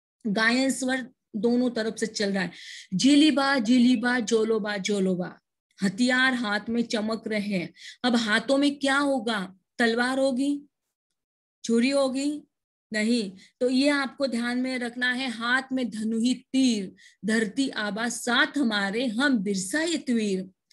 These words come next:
हथियार हाथ में चमक रहे, "जिलीबा, जिलीबा, जोलोबा, जोलोबा।" इस प्रकार से वह जोर जोर से आवाज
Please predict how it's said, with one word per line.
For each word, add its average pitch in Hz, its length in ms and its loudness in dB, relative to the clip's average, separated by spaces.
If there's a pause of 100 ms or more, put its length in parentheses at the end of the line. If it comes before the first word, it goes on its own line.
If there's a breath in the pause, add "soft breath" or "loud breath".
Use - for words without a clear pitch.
(300 loud breath)
हथियार 285 580 0
हाथ 277 220 2
में 262 160 -2
चमक 233 420 -2
रहे, 208 460 -6 (120)
"जिलीबा, 240 520 0
जिलीबा, 220 580 -4
जोलोबा, 214 580 0
जोलोबा।" 185 640 -2 (300)
इस 240 160 2
प्रकार 214 400 -2
से 247 180 -4
वह 226 320 0 (320 loud breath)
जोर 247 440 6
जोर 247 240 4
से 233 160 -2
आवाज 190 540 -2